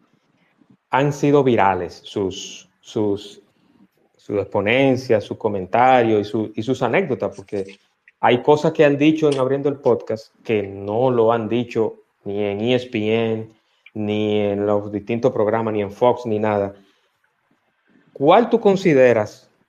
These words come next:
que desde que inició Abriendo el Podcast, yo quiero que tú me des un top five de esas cinco entrevistas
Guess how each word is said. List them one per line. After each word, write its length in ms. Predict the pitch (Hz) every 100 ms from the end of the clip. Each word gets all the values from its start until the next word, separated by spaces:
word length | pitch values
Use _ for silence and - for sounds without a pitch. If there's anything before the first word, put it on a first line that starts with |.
| _ _ _ -
que 180 | 117
desde 300 | 110 113 117
que 100 | 110
inició 260 | 113 110 139
Abriendo 280 | 135 151 147
el 80 | 123
Podcast, 640 | - 110 - 101 - _ _ _ _ _
yo 180 | 120 143
quiero 160 | 185 180
que 80 |
tú 80 | 170
me 120 | 165
des 160 | 165 165
un 100 | 143
top 220 | 170 165
five 260 | - 107 95 -
de 260 | 104 104 110
esas 400 | 113 131 113 -
cinco 400 | - - 165 147
entrevistas 760 | 120 113 110 101 98 95 - _